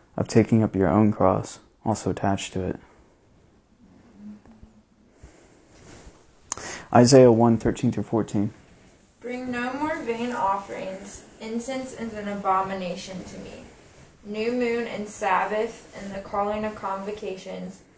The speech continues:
Speaker 2: I cannot endure iniquity and solemn assembly. Your new moons and your appointed feasts my soul hates. They have become a burden to me.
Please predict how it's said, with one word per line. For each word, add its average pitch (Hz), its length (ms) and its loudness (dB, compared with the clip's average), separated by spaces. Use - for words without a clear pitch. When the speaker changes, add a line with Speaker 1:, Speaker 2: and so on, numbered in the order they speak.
Speaker 2:
I 202 100 -4
cannot 208 500 -4
endure 196 380 -2
iniquity 185 760 -6
and 185 240 -12
solemn 185 400 -6
assembly. - 580 -12
Your 202 140 -8
new 208 340 -2
moons 226 640 -6
and 196 100 -12
your 190 120 -4
appointed 202 440 -8
feasts 196 480 -14
my 185 140 -10
soul 196 460 -4
hates. - 580 -12
They 202 120 -4
have 202 120 -2
become 214 300 -6
a 214 100 -6
burden 180 380 -6
to 190 140 -14
me. 175 260 -8